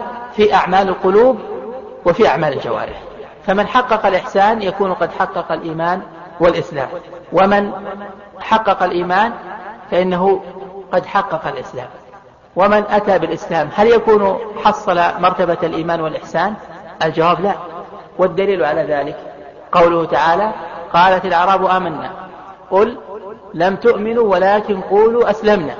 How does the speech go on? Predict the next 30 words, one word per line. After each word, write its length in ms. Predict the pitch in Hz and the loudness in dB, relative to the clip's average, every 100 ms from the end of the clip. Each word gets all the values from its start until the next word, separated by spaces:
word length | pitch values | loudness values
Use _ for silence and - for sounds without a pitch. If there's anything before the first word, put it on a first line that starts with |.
| - | -4
ولما 400 | 165 240 220 196 | 0 2 2 0
يدخل 220 | 185 - | 0 -2
الإيمان 420 | 160 147 156 151 131 | -6 -6 -8 -8 -8
في 60 | 131 | -12
قلوبكم". 440 | - 117 - - - - - _ _ _ _ - | -14 -16 -16 -20 -20 -20 -20 _ _ _ _ -6
فدل 280 | 165 190 180 | 0 2 2
ذلك 360 | 180 151 139 | 2 0 -2
على 220 | 135 160 | -4 -2
أن 260 | 165 196 185 | 0 0 -2
المتصف 640 | 175 175 175 233 - 180 | -2 -2 0 0 0 -4
بالإسلام 600 | - 185 202 190 202 240 - - - - - | -2 0 0 2 2 2 -2 -14 -14 -8 0
قد 140 | 175 | 2
لا 220 | 185 214 | 6 6
يتحقق 520 | 190 - 190 185 170 165 | 4 0 -2 0 -2 -2
فيه 360 | 185 165 175 - - - - | -4 -4 -4 -6 -16 -10 0
وصف 260 | 190 - | 0 0
الإيمان. 320 | 160 151 139 127 - - - - - | -6 -4 -6 -6 -12 -20 -20 -20 -4
نبدأ 340 | 196 202 - - | 2 2 2 0
في، 360 | - 175 170 - - - - | 0 -2 -2 -8 -16 -18 -8
أو 120 | 165 | -4
نبدأ 260 | 175 160 147 | -4 -4 -6
ببيان 400 | 160 165 175 165 | -4 -2 -2 -2
ما 120 | 156 | -2
ذكره 380 | 175 175 151 151 | -2 -2 -4 -4
المؤلف 440 | 151 170 151 - | -4 -4 -6 -6
رحمه 380 | 156 - 156 147 | -8 -6 -8 -8
الله 280 | 151 170 160 - - - - - | -4 -2 -4 -8 -20 -18 -20 -8
في 80 | 160 | -6
كل 280 | - 190 156 | 0 0 0
مرتبة. 380 | 135 - - | -4 -6 -12